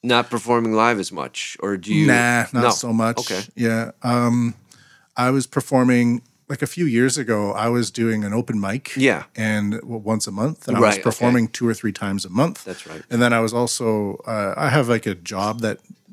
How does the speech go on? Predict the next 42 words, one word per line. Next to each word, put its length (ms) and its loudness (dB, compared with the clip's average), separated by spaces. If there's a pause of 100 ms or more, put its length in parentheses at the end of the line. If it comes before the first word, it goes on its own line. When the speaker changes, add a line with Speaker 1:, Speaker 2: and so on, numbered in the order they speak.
(160)
Speaker 2:
is 140 -12
really 260 0
creative. 680 -4
So 120 -6
Speaker 1:
Yeah. 80 -2
Speaker 2:
I'm 100 -2
doing 240 4
a 80 -2
lot 180 -2
of 160 -6
creative 460 -2
stuff, 340 -8
nine 220 -4
to 100 -14
five. 640 -6
Speaker 1:
Mm, 440 -8 (140)
I 160 2
s-, 120 4
Speaker 2:
Um, 160 -2
Speaker 1:
I 20 -6
see. 320 -12
Speaker 2:
don't 240 2
really, 460 2
not 200 -4
so 120 -6
much. 160 -2
I 100 -2
wanna, 320 2 (340)
I 120 2
wanna, 340 2 (380)
what 200 -2
I, 60 4
what 220 -2
I 60 4
wanna 400 4
do 500 -4
regarding 500 2
live 340 -2
is 160 -2
to 140 -8
try 240 -2
to 180 2